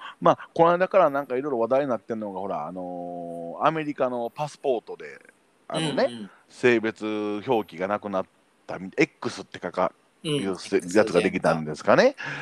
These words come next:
Speaker 2: うん。
Speaker 1: で、あー、なるほどなと思ったんですけど、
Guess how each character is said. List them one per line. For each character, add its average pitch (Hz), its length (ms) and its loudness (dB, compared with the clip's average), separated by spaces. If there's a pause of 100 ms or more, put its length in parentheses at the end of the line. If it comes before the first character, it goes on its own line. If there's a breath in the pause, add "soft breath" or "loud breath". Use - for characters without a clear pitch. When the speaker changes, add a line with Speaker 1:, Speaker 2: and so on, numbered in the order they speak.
Speaker 2:
う 220 120 4
ん。 196 40 -2
Speaker 1:
で、 185 240 6 (160 loud breath)
あ 131 100 2
ー、 123 340 8
な 127 120 -4
る 123 60 -4
ほ 120 120 -6
ど 127 80 -10
な 160 180 -2
と - 140 -8
思 113 120 -6
っ 117 40 -8
た 107 180 -8
ん 92 60 -18
で 90 80 -16
す - 100 -20
け 92 120 -12
ど、 98 260 -2